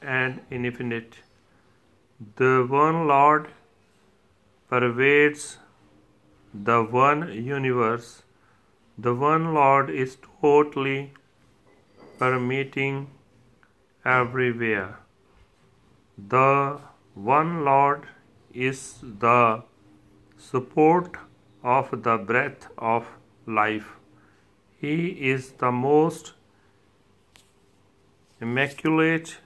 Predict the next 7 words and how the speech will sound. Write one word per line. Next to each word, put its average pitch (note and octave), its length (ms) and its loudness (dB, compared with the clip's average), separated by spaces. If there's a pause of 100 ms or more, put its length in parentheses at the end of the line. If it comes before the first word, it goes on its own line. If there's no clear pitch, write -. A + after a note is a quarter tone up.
(360)
of B2 300 -2 (100)
the B2+ 360 0 (260)
immaculate, C3 880 -4 (880)
the C3+ 600 -4 (420)
purest D#3 600 0 (200)
of B2+ 320 0 (140)
the A#2+ 380 2